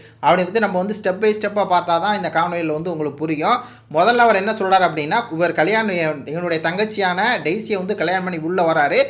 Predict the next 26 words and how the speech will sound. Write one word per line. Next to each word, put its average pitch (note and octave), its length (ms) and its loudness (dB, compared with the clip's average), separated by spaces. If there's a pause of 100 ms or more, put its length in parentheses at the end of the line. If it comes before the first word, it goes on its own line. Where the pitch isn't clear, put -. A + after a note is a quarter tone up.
(260)
வந்தேந்தே A3+ 540 4 (100)
பிரச்சனை F3+ 360 0
தான், D#3+ 220 2
அதாவது F3+ 320 2
எங்களுடைய F3+ 400 0
பிசினஸை A#3 500 -4
வந்து G#3+ 200 0
டேக் A3+ 280 0
ஓவர் A#3 200 2
பண்ண E3+ 120 -2
பார்த்தாரு. E3 400 0 (320)
இந்த D#3+ 200 0
வார்த்தையை G#3+ 440 2
வந்து G3+ 220 -4
சொல்றாரு F3 380 2
சார்லஸ். E3+ 500 0
அதுல G3 380 2
குறிப்பா A3 380 -2
சொல்லணும் F3+ 260 -2
அப்படின்னா, C#3+ 340 -2 (420)
இப்ப D#3+ 120 0 (180)
ஆதவ் A#3 260 4
அர்ஜுனா F#3+ 340 -2
வந்து F3 200 -4
பாத்தீங்கன்னா D#3 360 0 (140)
அரைஸ் G#3+ 260 0